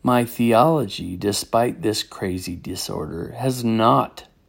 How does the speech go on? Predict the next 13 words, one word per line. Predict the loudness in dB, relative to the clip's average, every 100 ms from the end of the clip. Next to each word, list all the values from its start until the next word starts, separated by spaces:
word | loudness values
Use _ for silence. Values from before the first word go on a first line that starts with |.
| _
changed | -10 -8 -6 -8 -8 -10 -12 -14 -12
over | -12 -8 -8
the | -6
years. | -4 -4 -6 -10 -14 -16 -18 _ _ _ _ _ _ _ _ _ _ _ _ _ _
It's | -14 -12
a |
broken | -2 2 2 2 0 0
world, | 0 0 0 0
and | -2 -4 -4 -2
we | -2 0
are | 0 0
broken | -4 -6 -6 -12
people. | -10 -12 -12 -14 -16